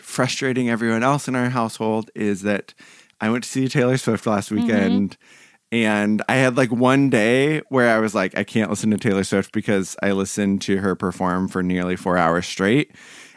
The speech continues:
Speaker 1: And then after that, I was like, "I'm back on it." Like,
Speaker 2: Yeah.
Speaker 1: <laughs> I'm just listening to Taylor Swift every single moment. And, um, I have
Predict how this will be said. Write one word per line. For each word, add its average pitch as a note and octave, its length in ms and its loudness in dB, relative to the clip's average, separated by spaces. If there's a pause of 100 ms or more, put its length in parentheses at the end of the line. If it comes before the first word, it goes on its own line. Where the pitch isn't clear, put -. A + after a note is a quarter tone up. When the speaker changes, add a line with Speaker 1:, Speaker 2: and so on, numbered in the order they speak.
(120)
Speaker 1:
And A#2+ 180 6
then C3 240 6
after A2+ 300 0
that, C3+ 160 4
I B2+ 60 4
was A#2+ 120 0
like, G#2+ 140 -4
"I'm G#2+ 140 -4
back C3 340 2
on A2 220 2
it." F#2 200 -6
Like, A#2 260 -2
Speaker 2:
Yeah. G#3+ 140 -2
Speaker 1:
<laughs> - 20 2
I'm F3 140 4
just D3+ 200 -2
listening D3+ 320 0
to D#3 100 0
Taylor C3 360 0
Swift A#2+ 320 -2
every B2 320 0
single C#3+ 280 0
moment. C3 400 2 (580)
And, C#3 540 4 (120)
um, B2+ 480 0 (100)
I C#3 60 0
have D#3+ 240 0